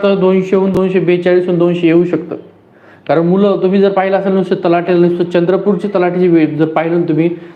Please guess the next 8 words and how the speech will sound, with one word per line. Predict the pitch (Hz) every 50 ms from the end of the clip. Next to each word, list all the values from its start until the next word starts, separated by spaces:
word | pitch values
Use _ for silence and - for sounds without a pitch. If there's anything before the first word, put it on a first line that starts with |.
| - -
तर | - 147
चंद्रपूरला | - 165 156 160 175 175 175 170 165 175 170
तलाठीला | 175 180 160 160 156 156 170 165
जेवढे | 147 156 156 160 165 151 135 123 - - - - - - 143
मुलं | 147 156 156 160
आहेत | 147 143 - 165 151 - - -
लागलेले, | 131 135 135 143 151 135 110 - - - - - - -
तर | 127